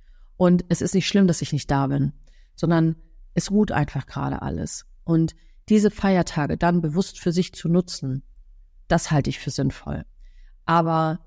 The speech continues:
sich einen Null-Bock-Tag zu nehmen, während die Welt sich weiter dreht,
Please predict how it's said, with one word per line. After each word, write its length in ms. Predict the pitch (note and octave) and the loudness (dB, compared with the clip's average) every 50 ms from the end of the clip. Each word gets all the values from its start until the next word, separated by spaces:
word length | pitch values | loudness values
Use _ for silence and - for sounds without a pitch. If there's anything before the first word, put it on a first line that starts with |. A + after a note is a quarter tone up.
| - - _ | -20 -20 _
sich 200 | - - F3+ E3+ | -2 -2 0 0
einen 160 | F#3 F3+ E3+ E3 | 2 2 2 4
Null-Bock-Tag 760 | E3 E3+ E3 G#3 A3+ - - - - F3+ D#3 D#3 - - | 4 2 2 2 -2 -2 -4 -6 -4 -2 -2 -2 -4 -6
zu 120 | - - E3 | -8 -4 -2
nehmen, 320 | E3+ F3 E3+ E3 D#3 D3+ | 0 0 0 0 0 0
während 240 | E3 D#3+ D3+ D#3 D3 | 0 0 0 -2 -4
die 100 | D#3 - | -2 0
Welt 220 | F3 F3+ F#3 F3+ | 2 2 2 0
sich 160 | - - - - | -4 -8 -4 0
weiter 300 | F3 F#3 G3+ - F3+ - | 0 2 2 0 0 -2
dreht, 460 | - - - D3+ D3 C#3+ - - | -4 -2 0 0 0 0 -2 -6